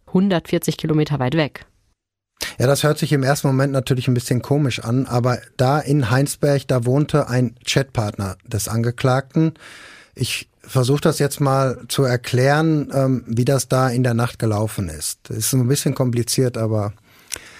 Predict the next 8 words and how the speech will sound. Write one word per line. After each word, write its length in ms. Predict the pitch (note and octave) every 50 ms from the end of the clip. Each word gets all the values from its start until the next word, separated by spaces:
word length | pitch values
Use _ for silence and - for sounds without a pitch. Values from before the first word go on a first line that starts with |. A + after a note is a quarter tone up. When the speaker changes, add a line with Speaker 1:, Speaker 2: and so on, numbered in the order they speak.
| - - - -
Speaker 1:
Du 80 | F3+
kriegst 280 | - - F3 D#3 - -
das 180 | D#3+ D3 -
hin. 160 | - D#3+ D3+ D3 - - - - - - - - - - - _ - - - - - - - -
Speaker 2:
Wollen 140 | - - G#2+
wir 120 | A2 G#2+
mal 140 | G#2+ G#2 G2
versuchen. 560 | - - A2 G#2 A2 A2+ A2 - A2 G2 G2+